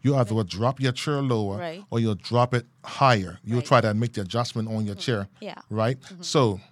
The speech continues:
Speaker 1: if you are sitting at, if anybody listening to me right now, um, live, if you're sitting at your desk, right, and if your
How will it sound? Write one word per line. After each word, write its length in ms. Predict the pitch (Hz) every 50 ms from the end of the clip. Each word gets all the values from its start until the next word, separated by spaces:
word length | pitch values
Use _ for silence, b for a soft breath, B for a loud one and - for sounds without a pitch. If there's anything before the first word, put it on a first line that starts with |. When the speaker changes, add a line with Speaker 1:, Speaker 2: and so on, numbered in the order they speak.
| - - _ -
Speaker 1:
if 220 | 135 120 104 104
you 400 | 110 113 135 151 151 147 147 143 -
are 260 | 123 127 117 113 113
sitting 460 | 110 - - - 147 131 123 120 117 117
at, 180 | 113 113 -
if 140 | - 110 107 - 107 107 -
anybody 340 | 113 120 135 135 127 123 117
listening 340 | 107 117 - - 113 110 104
to 140 | - 120
me 180 | 107 107 104 104
right 220 | 104 110 107 107 113
now, 340 | 101 101 101 98 101 101 B B B B B B B _ -
um, 160 | 110 98 98
live, 400 | 98 104 107 101 95 95 98 95
if 80 | 92
you're 140 | 92 110 101
sitting 480 | 95 - - - 135 139 151 147 147 131
at 160 | 123 117 -
your 80 | 120 107
desk, 480 | 92 - 110 107 98 92 95 - -
right, 280 | 90 92 92 98 110 123 B B B B B B B B -
and 480 | - 120 117 117 117 113 113 113 113 - _ -
if 180 | 135 131 117 -
your 300 | 104 120 135 135 135 131